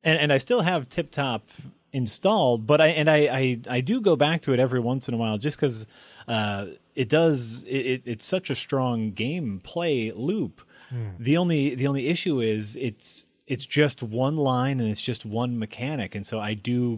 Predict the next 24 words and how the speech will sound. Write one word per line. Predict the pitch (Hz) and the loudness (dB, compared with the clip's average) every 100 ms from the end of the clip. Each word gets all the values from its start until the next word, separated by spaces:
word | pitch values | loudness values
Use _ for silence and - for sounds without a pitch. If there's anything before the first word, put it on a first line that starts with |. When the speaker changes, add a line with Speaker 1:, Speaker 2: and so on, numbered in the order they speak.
| 107 | -6
Speaker 1:
get | 143 123 113 98 | -4 -4 -6 -12
bored | - 113 131 101 92 101 | -6 -4 -4 -4 -8 -8
so | - 101 101 | -8 -6 -6
very | 98 98 98 95 87 | -6 -6 -6 -6 -8
easily. | 98 107 98 87 | -8 -6 -6 -10
So | - | -6
yeah, | 101 123 101 | -2 -2 -2
I'm | 127 | -2
only | 139 165 135 | 0 0 2
there | 131 135 | 2 0
for | - | -2
that | 110 107 | -6 -6
short | - - 113 117 | -8 -6 -4 -2
amount | 110 107 104 | -2 -4 -6
of | - | -6
time, | 113 113 113 113 _ - | -4 -2 -4 -6 _ -10
then | 104 101 | -6 -4
I | 101 | -4
move | 98 | -6
on | 98 92 | -6 -8
to | 85 | -10
something | 101 87 92 104 | -12 -10 -8 -8
else. | 95 | -2
That's, | 139 135 | -2 -2